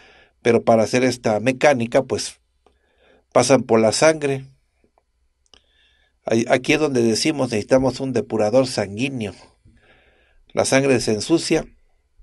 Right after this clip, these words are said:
así entre comillas, es lo que se dice en herbolaria.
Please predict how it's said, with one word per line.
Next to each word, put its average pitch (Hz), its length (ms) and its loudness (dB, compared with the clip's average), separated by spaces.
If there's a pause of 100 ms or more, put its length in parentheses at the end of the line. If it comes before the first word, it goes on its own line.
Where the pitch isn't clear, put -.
(600)
así 110 220 -2
entre 110 240 -4
comillas, 120 580 -6 (800)
es - 100 0
lo 117 120 2
que 110 120 -4
se 110 140 -4
dice 120 240 -2
en 104 100 -4
herbolaria. 104 680 -4